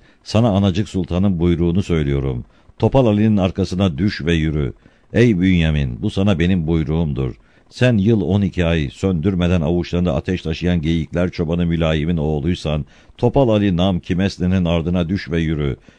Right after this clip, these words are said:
Düş ve yürü, düş ve yürü. Elini uzattı, kolundan tuttu, çekti ve Bünyamin onun ardı sıra kuzu kuzu geldi. Yağmurun gürültüsü kulakları sağır edecek gibiydi.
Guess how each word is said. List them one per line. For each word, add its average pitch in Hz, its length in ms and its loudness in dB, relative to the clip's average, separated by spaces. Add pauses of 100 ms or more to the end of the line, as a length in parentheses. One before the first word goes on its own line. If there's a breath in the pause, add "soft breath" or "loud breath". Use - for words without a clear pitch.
(180 soft breath)
Düş 139 300 4
ve 123 80 2
yürü, 104 520 2
düş 165 280 4
ve 151 80 4
yürü. 135 420 4 (720 soft breath)
Elini 131 220 2
uzattı, 95 440 -2
kolundan 80 520 -2
tuttu, 67 340 -10
çekti 67 380 -6
ve 69 180 -2
Bünyamin 78 380 0
onun 73 280 0
ardı 73 300 -2
sıra 64 260 -4
kuzu 87 340 -4
kuzu 71 220 -4
geldi. 60 540 -4 (560 soft breath)
Yağmurun 90 500 2
gürültüsü 76 480 -2
kulakları 69 480 -4
sağır 73 320 -2
edecek 67 400 -2
gibiydi. 58 480 -6